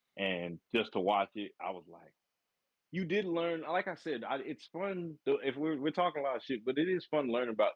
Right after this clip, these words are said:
each individual girl, 'cause, like, we got to learn about the girl who's, you know, plays the sexy role a lot.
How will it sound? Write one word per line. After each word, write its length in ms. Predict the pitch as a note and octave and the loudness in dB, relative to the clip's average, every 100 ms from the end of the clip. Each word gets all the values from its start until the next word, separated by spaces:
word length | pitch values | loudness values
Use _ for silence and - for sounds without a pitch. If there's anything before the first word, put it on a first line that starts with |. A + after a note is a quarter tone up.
| - | 0
each 200 | A2+ - G#2 | -4 -4 -8
individual 560 | G2+ F#2 G2+ F#2+ F#2 | -8 0 2 4 4
girl, 280 | F2 G2 G2 | 6 6 6
'cause, 220 | F#2+ G2+ F2+ | 6 2 4
like, 260 | G2+ F#2+ - - - - | 4 4 0 -18 -6 0
we 80 | |
got 160 | B2 C3 - | 2 2 -2
to 60 | |
learn 160 | A#2+ A#2 | -8 -6
about 240 | G#2+ G#2+ | -6 -6
the 60 | G2+ | -6
girl 280 | F#2+ G#2+ G#2 | -8 -6 -6
who's, 220 | G2+ F#2 - | -10 -14 -14
you 100 | B2 | -8
know, 140 | A2 F#2+ | -6 -6
plays 360 | - A2 G#2 | -4 -2 -2
the 80 | F#2 | -6
sexy 400 | - A2 A2 A#2+ | -4 -4 -4 -4
role 260 | A#2 A#2+ A#2 | -2 0 0
a 20 | A#2+ | 0
lot. 260 | B2+ B2+ | 0 -2